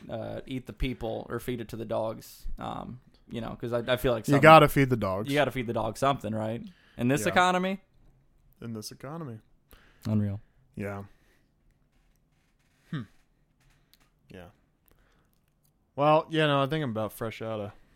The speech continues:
Speaker 2: fresh out of, uh, uh, ideas here.
Speaker 1: That's all right.
Speaker 2: So, all right. Well, that was fun. What, what, what do we call this? Uh,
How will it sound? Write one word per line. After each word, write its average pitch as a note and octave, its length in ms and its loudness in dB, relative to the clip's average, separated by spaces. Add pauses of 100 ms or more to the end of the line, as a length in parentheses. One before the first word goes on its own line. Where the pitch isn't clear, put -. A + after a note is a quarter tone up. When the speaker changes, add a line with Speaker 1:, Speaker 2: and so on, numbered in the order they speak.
(1500)
Speaker 2:
fresh D3 220 -2
out A#2 140 2
of, G2 180 -4
uh, G2+ 40 -2
uh, G2 600 -2
ideas G#2 380 -6
here. F2 260 -10 (260)
Speaker 1:
That's A#2+ 300 -10
all E3 60 -4
right. E3+ 220 -8 (1080)
Speaker 2:
So, - 80 -18 (580)
all D#3 140 -2
right. G#3 100 -6 (1040)
Well, C#3 120 4
that G#3 80 4
was F#3+ 140 2
fun. G#2+ 340 0 (580)
What, B2+ 240 -2
what, C#3+ 300 2
what C#3+ 140 -2
do D3+ 60 -4
we D3 100 -4
call C3+ 260 -2
this? G2 280 -6
Uh, G2+ 300 -4